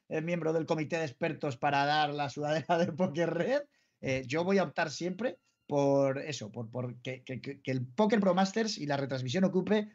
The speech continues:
una parte central del habitáculo donde, donde pasas el res-, las horas, sobre todo desde el toque de queda de tu ciudad hasta las seis de la mañana. <laughs> Eh,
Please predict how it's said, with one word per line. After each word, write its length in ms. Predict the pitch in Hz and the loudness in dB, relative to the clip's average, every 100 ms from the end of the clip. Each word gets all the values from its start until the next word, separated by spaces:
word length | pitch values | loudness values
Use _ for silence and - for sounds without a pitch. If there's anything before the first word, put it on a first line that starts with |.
| _ | _
una 300 | 160 175 - | -2 0 2
parte 260 | 190 190 | 0 0
central 560 | 196 170 143 123 165 196 202 | -2 -4 -4 -2 0 0 -4
del 140 | 139 | -4
habitáculo 600 | 135 131 135 151 165 170 | -4 -4 -4 -4 -2 -4
donde, 440 | 160 143 123 117 123 | -2 -4 -4 -6 -6
donde 280 | 127 113 113 | -6 -4 -2
pasas 320 | 135 156 151 | -4 -4 -4
el 100 | 127 | -4
res-, 180 | 123 123 | -4 -4
las 200 | 139 - | -2 0
horas, 420 | 135 117 113 120 _ | 2 2 0 -4 _
sobre 240 | - 151 135 | -2 0 4
todo 260 | 170 214 | 4 6
desde 400 | 196 135 147 139 - - | 4 2 0 0 -4 -4
el 160 | 135 | -2
toque 240 | 120 160 190 | 0 2 2
de 100 | 175 | 2
queda 220 | 180 170 | 2 2
de 160 | 160 151 | 0 -2
tu 120 | 151 | -4
ciudad 380 | 151 175 214 - | -2 0 0 -2
hasta 280 | 139 123 127 | -6 -4 -6
las 140 | 127 | -6
seis 100 | 143 | -4
de 60 | 147 | -2
la 120 | 139 | 0
mañana. 460 | 127 131 123 127 127 | 0 -2 -2 -2 -2
<laughs> 20 | |
Eh, 480 | 135 135 139 131 | 0 0 0 -4